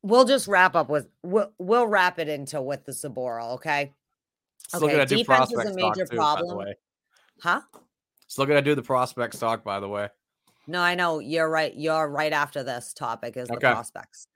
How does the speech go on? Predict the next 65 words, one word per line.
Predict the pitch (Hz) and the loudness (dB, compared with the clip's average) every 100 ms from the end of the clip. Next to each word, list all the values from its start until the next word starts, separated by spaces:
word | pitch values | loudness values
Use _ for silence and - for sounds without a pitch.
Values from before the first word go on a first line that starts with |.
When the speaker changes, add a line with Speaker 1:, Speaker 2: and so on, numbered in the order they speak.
| _ _ | _ _
Speaker 1:
That's | 123 139 | -4 0
Speaker 2:
Okay. | 160 | 0
Speaker 1:
why | 147 | 0
I'm | 139 | -2
trying | 160 139 | -4 -4
to | 135 | -6
not | 131 139 131 | -6 -4 -4
go | 147 143 | -4 -4
on | 135 | -4
a | 127 | -6
rant. | 127 131 | -6 -8
I'm | 123 | -8
just | 131 135 - | -8 -8 -8
gonna | 127 | -8
power | 117 139 131 131 | -6 -2 0 -2
through | 131 139 | -6 -8
defense | 127 131 139 139 - | -8 -6 -6 -6 -2
so | |
I | 135 | -2
Speaker 2:
Okay. | 123 165 | 2 0
Speaker 1:
don't | 139 123 | 0 -4
rant. | 165 185 - _ - - - | -6 -6 -6 _ -20 -8 2
Um, | 151 135 | 4 4
Speaker 2:
All | 101 | -2
right. | 92 90 _ _ - | -8 -16 _ _ -14
Speaker 1:
defense | 147 220 254 247 | -6 0 0 -2
is | 254 269 | -4 -4
a | |
fucking | 277 240 254 | -2 -4 -4
problem. | 208 175 151 160 165 - | -4 0 0 0 -6 -8
It's | 165 - | -10 -6
not | 165 160 - | -4 -4 -2
good | 190 | -2
en-, | 208 - - _ - | -2 -6 -20 _ -4
enough. | 208 160 147 - | -2 -2 -4 -6
And | 165 160 | -10 -4
yes, | 170 175 | -4 -2
I | 185 | -2
would | 180 185 | -2 -4
fucking | 175 180 185 | -6 -8 -8
take | 190 175 - | -6 -6 -4
Chara | 160 170 175 | -2 -2 -2
and | 170 | -6
Krug | - 180 156 | -6 -6 -2
back | 156 147 - | -2 -2 -4
for | |
the | 151 | -10
same | 143 170 165 | -6 -6 -6
price | 143 165 165 | -2 -2 -2
that | 160 156 | -4 -6
I'm | 147 | -6
paying | 160 156 147 | -8 -8 -8
certain | 135 165 131 | -4 -4 -2
other | 165 160 | -2 -4
people | - 147 147 139 - - - | -6 -6 -2 -4 -4 -12 -2
that | 165 | 0
would | 151 | 0
equal | 156 156 151 | -4 -4 -4
the | 147 | -4
same | 143 175 160 131 | -2 -2 -2 -6
and | 151 | -6
be | 151 | -6
one | 127 143 208 | -6 -4 -4
defenseman | 233 262 262 240 220 233 220 | -4 -6 -6 -8 -8 -8 -4
down. | 226 196 143 | -2 -2 -2